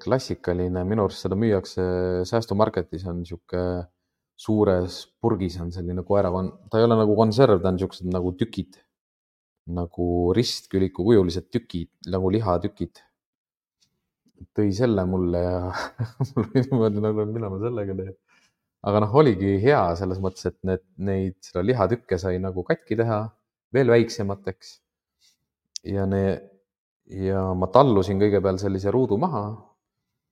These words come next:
ja siis hakkasin neid lihatükke sinna peale viskama, aga koeral ma ei lubanud minna, sest tal oli kuulekus nii hea,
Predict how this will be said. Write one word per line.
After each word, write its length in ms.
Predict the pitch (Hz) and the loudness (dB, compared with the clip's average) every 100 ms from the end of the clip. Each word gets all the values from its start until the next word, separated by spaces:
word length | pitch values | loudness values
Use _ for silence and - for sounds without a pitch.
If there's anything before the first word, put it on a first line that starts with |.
| _ _ 98 | _ _ -2
ja 180 | 98 95 | -2 0
siis 220 | 107 101 | -4 -2
hakkasin 400 | 113 - 92 98 101 | -2 -2 -2 0 0
neid 200 | 101 98 | 0 2
lihatükke 560 | 135 104 113 - - 90 | 2 2 0 -4 -6 -4
sinna 360 | 98 98 98 | -4 -4 -2
peale 280 | 98 123 95 | 0 0 0
viskama, 600 | 104 - - 92 98 101 92 | -2 -6 -10 -8 -8 -10 -8
aga 160 | 95 92 | -10 -2
koeral 480 | - 127 110 95 95 | 4 4 4 2 0
ma 120 | 95 | 0
ei 80 | 107 | 2
lubanud 320 | 120 95 113 | 4 4 2
minna, 260 | 139 92 92 | 0 -2 -4
sest 220 | 98 - | -6 -2
tal 140 | 101 | 0
oli 120 | 98 | 0
kuulekus 460 | 98 135 95 - 98 | 2 2 2 -2 -6
nii 120 | 117 | -2
hea, 140 | 117 | 0